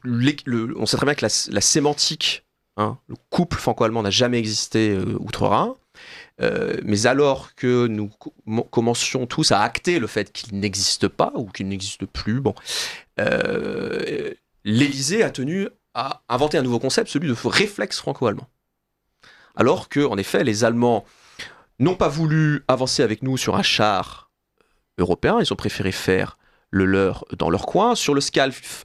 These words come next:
euh, sur le scaf, pardon, ils sont d'accord à condition, euh,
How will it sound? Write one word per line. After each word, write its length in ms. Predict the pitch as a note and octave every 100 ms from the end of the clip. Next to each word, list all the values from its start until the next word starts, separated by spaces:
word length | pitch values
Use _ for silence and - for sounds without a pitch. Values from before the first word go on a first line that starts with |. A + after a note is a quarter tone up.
| -
euh, 40 |
sur 180 | G#2 -
le 60 | G2+
scaf, 340 | - B2 -
pardon, 240 | - F#2 F#2 _ _ _ _ _ _
ils 100 | -
sont 140 | - B2
d'accord 380 | A#2 C#3 A2 - - - - -
à 100 | F#3
condition, 680 | F#3 D3+ D3+ - D#3 C#3 A2 - _ - _ _
euh, 320 | F#2+ F#2+ F#2+